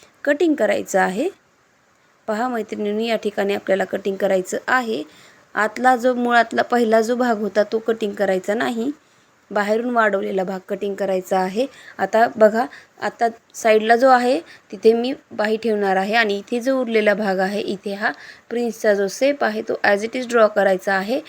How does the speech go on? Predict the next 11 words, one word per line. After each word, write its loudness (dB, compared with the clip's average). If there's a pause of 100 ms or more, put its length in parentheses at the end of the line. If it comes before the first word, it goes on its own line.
(280)
कुठे -4
किती -4
वाढवायचं, 0 (100)
तेही 2
तुम्हाला -2
व्यवस्थित 0 (120)
समजावून 0
सांगत -2
आहे -2
मी 0
आता. -6